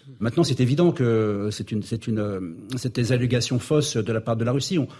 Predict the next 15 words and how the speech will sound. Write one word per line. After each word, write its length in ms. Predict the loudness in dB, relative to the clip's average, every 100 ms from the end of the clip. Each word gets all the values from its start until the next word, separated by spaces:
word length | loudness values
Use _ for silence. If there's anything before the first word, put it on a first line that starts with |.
| -16 -4
on, 240 | -2 -2 -4
on, 200 | -4 -4
peut-être 300 | -4 -6 -2
on 40 | 0
viendra 240 | 2 2
sur 140 | 0 0
le, 220 | 0 0
les, 160 | -2
les 80 | 0
raisons 220 | 0 2
pour 120 | 0 -2
lesquelles 240 | -2 -2
ils 80 | 0
l'utilisent, 380 | -2 0 0 2
mais, 180 | 0